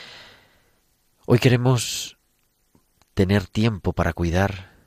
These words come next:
a las personas que sufren problemas de salud mental. Y es que nuestra cabeza, nuestra mente, a veces se nos descontrola. Y nosotros queremos estar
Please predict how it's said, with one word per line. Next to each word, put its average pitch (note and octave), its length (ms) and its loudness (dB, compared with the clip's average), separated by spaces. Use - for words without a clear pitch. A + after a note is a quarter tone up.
a - 120 -6
las F#2 120 -2
personas A2+ 380 -2
que - 80 -6
sufren G2 440 -4
problemas F2 460 -2
de E2+ 60 -6
salud D#2 320 -6
mental. D2+ 480 -12
Y G#2+ 120 0
es A2 100 0
que G2 440 0
nuestra E2+ 400 -6
cabeza, E2 480 -2
nuestra D#2 320 -4
mente, F2 460 -8
a - 80 -2
veces - 680 -4
se - 180 -4
nos D#2+ 220 -6
descontrola. D#2 760 -6
Y G#2+ 80 -4
nosotros - 720 -2
queremos G2+ 400 -2
estar F2+ 640 -4